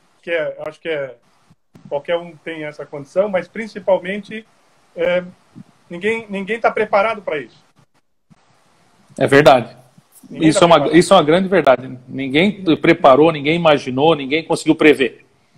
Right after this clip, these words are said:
Speaker 1: Quem é colaborador não tava preparado, quem é empresário não tava preparado. Você vê essa, o que, que os nossos políticos estão mostrando, também não estavam preparados. Quer dizer,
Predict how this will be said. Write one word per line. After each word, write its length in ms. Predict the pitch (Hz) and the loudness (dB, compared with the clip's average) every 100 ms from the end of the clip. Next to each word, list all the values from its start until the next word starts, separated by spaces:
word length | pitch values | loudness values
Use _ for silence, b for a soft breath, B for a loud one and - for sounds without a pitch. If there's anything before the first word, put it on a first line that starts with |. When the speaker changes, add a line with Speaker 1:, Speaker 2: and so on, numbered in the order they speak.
| _ _ | _ _
Speaker 1:
Quem 200 | 208 220 | -4 -2
é 60 | |
colaborador 920 | 214 220 214 180 190 214 202 185 214 202 | 0 0 0 -2 -4 -4 -4 -4 -8 -10
não 100 | 185 | -8
tava 200 | 180 170 | -8 -8
preparado, 580 | - 147 135 160 160 156 | -10 -14 -12 -10 -12 -14
quem 240 | 190 196 | -14 -14
é 20 | |
empresário 720 | 190 180 160 139 175 175 151 | -12 -10 -8 -6 -6 -8 -10
não 80 | 143 | -16
tava 200 | 139 147 | -10 -10
preparado. 720 | 143 139 135 135 156 156 156 _ _ - - - | -10 -16 -16 -10 -10 -10 _ _ _ -20 -20 -16
Você 120 | 175 | -14
vê 220 | 170 185 | -4 2
essa, 520 | 185 180 180 175 151 139 | 2 2 -4 -4 -4 -8
o 100 | - | -12
que, 200 | - 185 | -14 -14
que 120 | - | -12
os 120 | 175 | -6
nossos 320 | 185 185 - | 0 0 -2
políticos 760 | - 185 160 208 202 - 180 156 | -16 -12 -10 -12 -14 -18 -16 -14
estão 300 | 151 - 165 | -12 -2 -2
mostrando, 640 | 156 143 - 151 170 151 | 0 -4 -2 0 0 -2
também 360 | - 165 151 180 | -4 -4 -2 -4
não 100 | 160 | -6
estavam 320 | 139 160 156 | -4 -4 -4
preparados. 720 | 139 139 135 127 143 151 - | -6 -8 -6 -4 -2 -4 -10
Quer 80 | - | -16
dizer, 240 | 156 165 | -10 -8